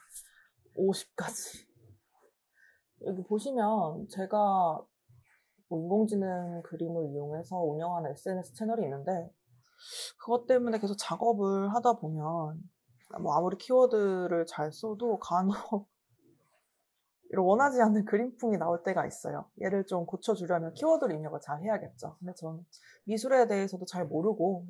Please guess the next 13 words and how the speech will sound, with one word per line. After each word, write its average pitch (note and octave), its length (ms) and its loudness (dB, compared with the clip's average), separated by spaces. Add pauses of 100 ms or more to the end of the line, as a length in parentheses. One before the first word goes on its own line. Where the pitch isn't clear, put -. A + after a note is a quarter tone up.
(120)
남의 F3 360 0
프롬프트 A3+ 760 -4
검색해가지고 F#3+ 920 -4
좀 D#3 200 -8
많이 D#3 220 -4
참고를 A#3+ 400 -2
하는 G#3+ 180 -4
편인데 F#3 520 -4 (1300)
그러다가 A#3 840 6
이 B3 460 0
아티클을 F#3 580 -2
발견을 D#3+ 460 -6
했어요. E3+ 600 0